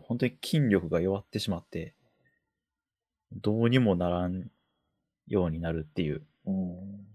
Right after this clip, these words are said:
Speaker 1: 話はあるんで。
Speaker 2: うんうんうん。いや、休ませてほしいですよね。痛いんだから。<laughs>
Speaker 1: うん。いや、でも休んでいいと思いますね。
Speaker 2: <laughs> そっか、あの時は休んでよかったのか。はい。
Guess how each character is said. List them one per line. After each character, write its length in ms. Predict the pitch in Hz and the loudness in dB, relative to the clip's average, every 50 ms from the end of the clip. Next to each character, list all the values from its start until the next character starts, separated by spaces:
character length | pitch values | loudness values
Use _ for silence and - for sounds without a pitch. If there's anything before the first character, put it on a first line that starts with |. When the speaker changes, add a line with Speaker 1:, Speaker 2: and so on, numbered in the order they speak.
| - _ _ _ _ _ _ _ _ _ _ _ _ _ _ _ | -20 _ _ _ _ _ _ _ _ _ _ _ _ _ _ _
Speaker 1:
話 340 | - 104 95 87 - - | -6 -4 -4 -4 -6 -6
は 100 | 82 80 | -6 -4
あ 40 | 82 | -4
る 140 | 82 87 82 | -2 -2 -2
ん 60 | 80 | -2
で。 260 | 78 78 76 73 - - _ | -4 -4 -6 -8 -10 -12 _
Speaker 2:
う 40 | 95 | -12
ん 40 | 90 | -10
う 20 | 85 | -10
ん 20 | |
う 1000 | 82 87 95 104 - 95 82 80 95 104 117 120 - - - - - - _ - | -12 -14 -16 -16 -14 -12 -12 -12 -12 -14 -18 -18 -18 -18 -18 -20 -20 -20 _ -8
ん。 20 | 92 | -6
い 20 | |
や、 100 | 92 - | -6 -4
休 280 | - - - - - 131 | -6 -6 -8 -6 -4 -4
ま 100 | 135 135 | -4 -2
せ 120 | - 101 | -2 -2
て 60 | - 92 | -2 -2
ほ 120 | 87 90 | -4 -4
し 80 | 90 98 | -6 -6
い 20 | |
で 80 | - 156 | -6 -4
す 180 | - - - | -4 -6 -6
よ 80 | - - | -8 -12
ね。 260 | 196 - 185 190 185 - _ _ _ - - | -8 -4 -4 -4 -4 -6 _ _ _ -20 -16
痛 220 | - - - - | -6 -4 -2 -2
い 60 | - | -2
ん 80 | 85 80 | -2 -4
だ 80 | - | -8
か 120 | - - 85 | -8 -8 -10
ら。 160 | - 87 - - - - - - - - - - - - - _ _ _ _ - | -12 -8 -4 -2 -2 0 -2 -4 -6 -8 -10 -10 -12 -16 -18 _ _ _ _ -4
<laughs> 0 | |
Speaker 1:
う 80 | - 95 95 98 98 | 0 2 2 4 4
ん。 40 | 92 | 2
い 40 | 87 87 87 - - - | 2 0 -4 -6 -2 0
や、 100 | 95 92 | 2 4
で 60 | 101 | 4
も 60 | 92 90 | 4 4
休 320 | 98 113 113 - - 147 | 2 2 2 0 -2 0
ん 40 | 127 | 2
で 80 | 104 92 | 4 2
い 40 | 95 | 4
い 40 | |
と 80 | - 95 | 4 2
思 140 | 90 82 80 | 0 0 -2
い 20 | |
ま 120 | 82 92 - | -4 -8 -8
す 100 | - 101 | -2 6
ね。 80 | 101 113 - - 143 - - - - 208 - - - - | 6 8 8 8 6 6 6 2 0 0 -2 -6 -12 -14
Speaker 2:
<laughs> 720 | - 262 - - _ _ _ - 269 330 - - - - | -14 -14 -14 -14 _ _ _ -6 -6 -4 -4 -8 -10 -12
そ 140 | - - - | -10 -10 -10
っ 60 | - _ | -10 _
か、 160 | - - 98 | -14 -12 -12
あ 60 | 92 | -12
の 80 | 98 113 | -8 -4
時 200 | - 120 - 92 | -4 -2 -2 -2
は 80 | 90 | -2
休 260 | 90 87 - - - 123 | -2 -4 -6 -6 -8 -8
ん 40 | 95 | -2
で 60 | 92 | -2
よ 60 | 98 | -2
か 120 | - - - | -2 -4 -10
っ 20 | - | -14
た 80 | - - | -14 -14
の 60 | - - | -12 -12
か。 120 | - - - - - - _ _ _ _ _ _ _ _ _ _ _ _ _ _ _ _ _ _ _ _ _ _ _ _ _ _ 202 214 254 285 277 277 - - - 147 - | -12 -12 -12 -12 -16 -18 _ _ _ _ _ _ _ _ _ _ _ _ _ _ _ _ _ _ _ _ _ _ _ _ _ _ 2 2 2 2 -2 -6 -6 -10 -12 -14 -16
は 140 | - - - - - - | -14 -10 -10 -10 -10 -10
い。 120 | - - | -16 -18